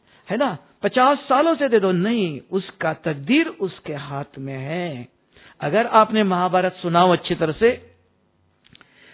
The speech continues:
द्रौपदी ने बुलाया, भगवान श्री कृष्ण आए, द्रौपदी को वस्त्र दिया, लेकिन वो लूट रहा है।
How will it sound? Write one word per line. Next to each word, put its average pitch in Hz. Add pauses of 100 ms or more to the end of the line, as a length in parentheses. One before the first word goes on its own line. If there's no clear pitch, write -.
(200)
द्रौपदी 208
ने 160 (280)
बुलाया, 165 (920)
भगवान 165
श्री 175
कृष्ण 175 (100)
आए, 196 (680)
द्रौपदी 226
को 247 (200)
वस्त्र 214
दिया, 208 (520)
लेकिन 175
वो 202
लूट 220
रहा 208
है। 202